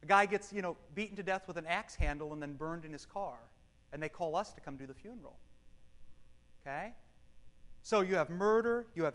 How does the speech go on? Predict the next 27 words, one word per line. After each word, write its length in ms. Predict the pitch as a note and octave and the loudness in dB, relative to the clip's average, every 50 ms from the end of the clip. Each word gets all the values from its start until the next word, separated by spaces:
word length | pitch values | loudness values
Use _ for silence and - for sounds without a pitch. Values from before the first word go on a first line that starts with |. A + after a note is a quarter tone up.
| - | 2
H 240 | F3+ F#3+ F#3+ F3+ - | 0 0 0 0 -2
I 140 | E3 C#3 C3+ | -2 -2 -2
V, 460 | C3 B2+ C#3 D3 E3 F#3 G#3+ A#3+ C4 - - - - - - - - - - - - | -4 -6 -8 -8 -8 -8 -8 -10 -12 -14 -16 -20 -20 -20 -20 -20 -20 -20 -20 -14 -8
you 120 | D#3 E3 | -6 -4
have 300 | E3 E3+ D#3+ D3 C3+ C3 | 2 2 2 2 2 -2
divorce, 680 | C#3+ C3 B2 D#3 E3+ F3+ F#3+ G3+ G#3 G#3 - - - - | -8 -6 -2 -2 0 2 2 2 0 -2 -6 -12 -16 -10
you 80 | D#3 D#3+ | -8 -8
have 120 | D#3+ C#3 | -6 -4
broken 300 | C3 F3 F#3+ F#3 - E3+ | 0 2 2 2 0 -4
families, 460 | D3+ - E3+ E3 E3+ F3 F3 E3 - | -8 -6 -4 -4 -4 -4 -6 -8 -8
you 40 | E3 | -8
have 100 | D3+ C3+ | -8 -4
broken 220 | C#3+ F3 E3 E3+ D#3 | -2 -2 -2 -2 -4
relationships, 400 | D3+ D#3 D#3 D3+ D#3 D#3 - D3+ | -4 -4 -4 -4 -6 -10 -10 -8
you 60 | D3 | -8
have 80 | C#3 - - | -8 -6 -2
all 240 | F3 G3 A#3 C4+ | 2 2 2 2
these 260 | C4 C4 A#3 - - - | 0 -4 -6 -8 -10 -8
things 300 | - A3 A3 A3 G#3 - | -6 -6 -6 -6 -6 -6
over 180 | D3 B2+ C3 | -6 -8 -8
there. 260 | A#2+ B2 A#2 A#2 B2+ - - - - _ - | -12 -12 -14 -16 -20 -20 -20 -20 -20 _ -10
People 280 | - A3 A3 - F#3+ F3 | -6 -6 -4 -2 0 -2
are 120 | E3+ - - - | -2 -2 -2 -2
utterly 320 | G3 A3 C4+ C4 A3+ A3 | -2 -2 -2 -4 -6 -8
broken, 520 | F3 C#3+ E3 E3+ E3+ F3 E3+ E3+ C#3 C3 | -8 -6 -2 -2 -2 -2 -2 -6 -10 -10
which 200 | C3 D#3+ - - | -10 -12 -12 -10
means 380 | F#3 F#3 G3 G3 G3 G3 F3+ - | -10 -10 -8 -8 -8 -10 -12 -14